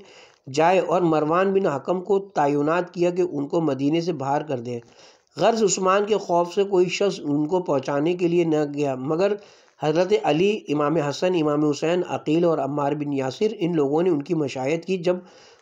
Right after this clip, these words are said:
उनके पास पहुँचे, इमाम हसन अबू ज़र से बातें कर रहे थे। मरवान ने कहा कि "ए हसन, शायद तुमको नहीं मालूम कि उस्मान ने इस मर्द से गुफ्तगू करने को मना किया है। अगर तुमको नहीं मालूम है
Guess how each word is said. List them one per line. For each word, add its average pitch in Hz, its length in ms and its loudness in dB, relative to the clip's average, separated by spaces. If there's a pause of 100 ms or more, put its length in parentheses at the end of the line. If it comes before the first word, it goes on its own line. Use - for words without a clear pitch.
(140)
उनके 180 260 2
पास 214 420 4
पहुँचे, 170 280 2
इमाम 175 280 2
हसन 175 360 0
अबू 165 240 0
ज़र 170 140 0
से 170 160 -2
बातें 143 340 0
कर 156 160 -2
रहे 135 100 -2
थे। 147 160 0
मरवान 143 480 0
ने 180 100 0
कहा 165 180 0
कि 175 100 -2
"ए 143 160 0
हसन, 175 380 -2 (720)
शायद 196 420 2
तुमको 208 320 2
नहीं 190 240 4
मालूम 180 380 2
कि 190 60 2
उस्मान 175 460 0
ने 190 120 2
इस 170 200 -2
मर्द 156 300 -2
से - 180 -2
गुफ्तगू 151 500 -4
करने 160 280 0
को 175 100 -2
मना 147 300 0
किया 131 280 -2
है। - 60 -2
अगर 175 220 0
तुमको 196 480 0 (460)
नहीं 185 300 2
मालूम 185 440 2
है 208 260 2